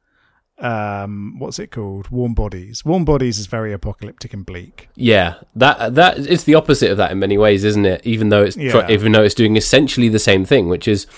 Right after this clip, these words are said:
Speaker 2: girlfriend slash boyfriend is dead. That essentially, uh,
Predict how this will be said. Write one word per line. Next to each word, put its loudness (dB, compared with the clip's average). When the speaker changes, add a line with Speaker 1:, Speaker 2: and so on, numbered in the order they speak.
Speaker 2:
girlfriend 4
slash 0
boyfriend 0
is -2
dead. 0
That 2
essentially, 0
uh, 4